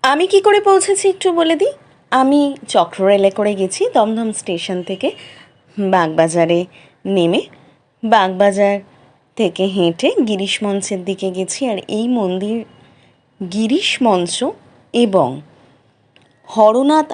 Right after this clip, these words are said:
হাই স্কুলের মাঝের রাস্তাটিতে অবস্থিত। মানে একটি গলি, যার একদিকে গিরিশ মঞ্চ, অপরদিকে হরনাথ হাই স্কুল। ওই গলিটি ধরে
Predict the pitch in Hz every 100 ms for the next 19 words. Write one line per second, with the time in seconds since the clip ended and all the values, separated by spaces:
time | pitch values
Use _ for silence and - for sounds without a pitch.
0 | 185 - 170 180 - - 208 247 269 151
1 | 160 175 170 160 139 - 156 170 220 302
2 | 156 147 - - 147 147 143 - - _
3 | _ 202 202 208 - _ _ _ 233 -
4 | - 262 190 175 190 330 - - 202 214
5 | - - 185 170 165 175 170 185 185 -
6 | 170 165 165 - - 202 202 - 349 -
7 | _ _ _ _ 180 165 170 170 170 170
8 | 269 - _ _ _ _ _ - 214 180
9 | 185 202 196 185 143 143 - 311 - -
10 | 269 320 330 185 170 160 165 208 180 175
11 | 170